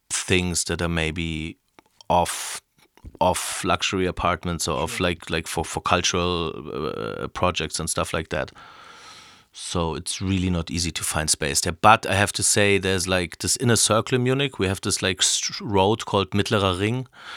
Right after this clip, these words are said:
Speaker 1: which is, like, uh, a city highway.
Speaker 2: Mm-hmm.
Speaker 1: And basically everything that's inside the inner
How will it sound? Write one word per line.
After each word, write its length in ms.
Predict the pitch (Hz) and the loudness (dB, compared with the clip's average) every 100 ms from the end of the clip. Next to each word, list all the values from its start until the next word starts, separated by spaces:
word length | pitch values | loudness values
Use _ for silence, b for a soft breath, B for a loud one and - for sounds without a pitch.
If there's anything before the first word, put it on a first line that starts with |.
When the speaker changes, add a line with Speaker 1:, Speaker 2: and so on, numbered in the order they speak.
| B B | B B
Speaker 1:
which 240 | 101 92 | -6 -4
is, 160 | 85 - | -2 -2
like, 380 | 90 85 - - | -2 -2 -6 -6
uh, 480 | 78 60 60 58 53 64 - | -4 -4 -6 -6 -8 -8 -6
a 40 | |
city 340 | - - 107 110 | -2 0 2 2
highway. 540 | 101 117 113 123 143 | 2 2 0 -2 -4
Speaker 2:
Mm-hmm. 340 | 147 131 123 117 B B _ _ - | -8 -16 -18 -20 B B _ _ -4
Speaker 1:
And 100 | 92 | -2
basically 440 | 92 85 82 98 | 0 -2 -2 -2
everything 380 | 101 107 - 107 | -2 -2 -2 -2
that's 180 | 95 - | 0 0
inside 540 | 127 120 - 107 95 | 2 2 4 4 2
the 120 | - - | -2 2
inner 360 | 117 101 87 | 2 2 -2